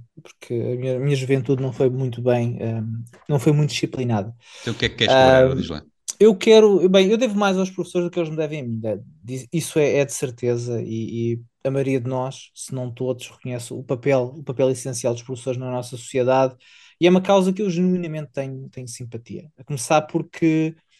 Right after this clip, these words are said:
Speaker 1: porque sou crente na, na meritocracia e creio, e creio que, que os bons professores, aqueles que são bons, que,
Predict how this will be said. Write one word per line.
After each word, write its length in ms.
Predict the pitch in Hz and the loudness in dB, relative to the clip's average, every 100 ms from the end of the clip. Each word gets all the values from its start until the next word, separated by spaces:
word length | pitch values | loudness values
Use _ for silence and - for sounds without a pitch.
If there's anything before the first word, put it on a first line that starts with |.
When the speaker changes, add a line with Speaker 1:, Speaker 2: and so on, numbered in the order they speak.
| _ _ | _ _
Speaker 1:
porque 180 | 151 143 | -12 0
sou 200 | 175 165 | 2 2
crente 460 | - 156 156 123 143 | 2 2 0 -4 -12
na, 260 | 139 135 | -12 -10
na 100 | 135 | -10
meritocracia 880 | 131 131 127 131 143 143 - 147 147 | -6 -6 -6 -8 -8 -8 -6 -4 -4
e 60 | 120 | -2
creio, 360 | 143 135 120 _ _ - | -2 -2 -2 _ _ -12
e 80 | |
creio 460 | 151 - 156 156 160 | -4 2 4 4 0
que, 300 | 160 156 139 | -6 -12 -12
que 120 | - | -10
os 120 | 151 - | -12 -6
bons 320 | 147 190 190 | 2 4 4
professores, 460 | 190 - - 127 127 | -2 -12 -8 -6 -6
aqueles 220 | 226 - | -10 -8
que 80 | - | -2
são 120 | 175 | -2
bons, 280 | 135 147 120 | 0 -4 -6
que, 280 | - 123 | -10 -12